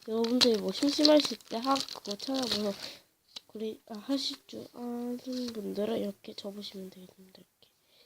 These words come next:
이십 장 맞아요. 제가 세어봤어요. 근데 그 다음은 요거 포도만 나이-, 포도만 나는 마이쮸인데 이렇게 맛있어요. 이거 다섯 개 넣어드렸습니다. 요건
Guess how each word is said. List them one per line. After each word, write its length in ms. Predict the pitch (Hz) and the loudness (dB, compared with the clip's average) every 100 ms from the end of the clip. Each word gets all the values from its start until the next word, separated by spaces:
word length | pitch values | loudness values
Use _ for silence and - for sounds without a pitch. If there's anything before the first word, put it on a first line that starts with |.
| _ _ | _ _
이십 300 | 214 208 _ | -10 -10 _
장 140 | - 208 | -16 -12
맞아요. 280 | 196 185 180 | -8 -6 -6
제가 160 | 175 185 | -4 -6
세어봤어요. 720 | - 247 208 170 - - 156 _ _ _ _ _ - | -2 -2 -2 -8 -20 -16 -16 _ _ _ _ _ -8
근데 140 | 247 | -8
그 120 | - | -4
다음은 540 | 240 269 294 285 254 214 | 4 8 10 10 10 8
요거 640 | 202 196 214 214 220 214 190 - - - | 6 4 4 6 6 6 4 -4 -16 2
포도만 840 | 330 330 403 403 320 240 214 208 | 4 8 10 10 10 8 8 6
나이-, 220 | 196 190 214 - - _ - - - - - - - - - | 6 4 4 -2 -20 _ -20 -20 -20 -20 -8 -8 -8 -18 -14
포도만 600 | - 302 330 311 277 277 277 | -4 8 10 12 10 8 6
나는 560 | 262 202 208 240 240 220 | 6 6 6 4 4 2
마이쮸인데 1000 | 190 202 214 - 202 196 208 240 196 | 2 0 -2 -6 -4 -2 4 6 4
이렇게 420 | 196 - - - 196 | 2 -8 -16 -10 -6
맛있어요. 640 | 180 185 - - 180 151 - | -4 -4 -6 -6 -4 -4 -6
이거 140 | 208 | -8
다섯 360 | 202 202 208 - | -2 -2 -2 -6
개 80 | 208 | -4
넣어드렸습니다. 1120 | 190 202 208 190 185 - 190 185 180 233 240 - - - | 0 0 0 -2 -2 -6 -8 -6 0 2 2 0 -20 -8
요건 360 | 214 202 240 | -6 -2 0